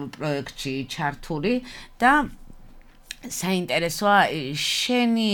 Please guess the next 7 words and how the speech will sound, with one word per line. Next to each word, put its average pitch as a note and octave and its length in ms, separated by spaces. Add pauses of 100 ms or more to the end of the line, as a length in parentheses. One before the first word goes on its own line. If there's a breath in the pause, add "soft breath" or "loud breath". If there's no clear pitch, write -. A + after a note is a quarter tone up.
(160)
არჩევანი D3 840
რამ C3 180
განაპირობა, A2 680
შენ, B3 440 (100)
ე, F3 140 (120)
როგორ D#3+ 360 (540 loud breath)
მიხვედი C3+ 760